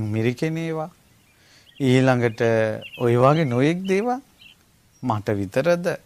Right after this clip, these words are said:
ඔබගේ ප්‍රශ්නේ දාලා බලන්න ඔය දහම් පරයයට. මට විතරද මේ ප්‍රශ්නේ? ඔන්න එතකොට හිතට සැනසෙල්ලක් එනවා. ගොඩාක් අයට මේ ප්‍රශ්නේ තියෙනවා.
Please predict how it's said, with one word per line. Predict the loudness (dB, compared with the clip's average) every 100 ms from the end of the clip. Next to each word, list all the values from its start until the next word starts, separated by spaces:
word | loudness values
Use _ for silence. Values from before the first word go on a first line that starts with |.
| _ _ -6
ඔබගේ | -2 0 0 2
ප්‍රශ්නේ | 0 0 0
දාලා | 4 4 4
බලන්න | 4 2 2 2
ඔය | 0
දහම් | 2 0 0
පරයයට. | -2 -2 -6 -6 -8 -14 -20 _ _ _ -8
මට | 0 0 2 2
විතරද | 2 2 0 0 -6
මේ | -8 -8
ප්‍රශ්නේ? | -10 -12 -12 -12 -16 -16 _ _ _ _ _ _ _ -20 _ _ _ -4
ඔන්න | 0 2 2
එතකොට | 0 -2 -2 -4 -4
හිතට | -4 -4 -4
සැනසෙල්ලක් | -4 -6 -6 -8 -8 -10 -10
එනවා. | -10 -8 -10 -12 _ _ _ -10 -6 -6 -6
ගොඩාක් | -4 -2 2 2 2 2 0 -4 -6
අයට | -4 -6
මේ | -8 -10
ප්‍රශ්නේ | -12 -12 -10 -12
තියෙනවා. | -12 -16 -18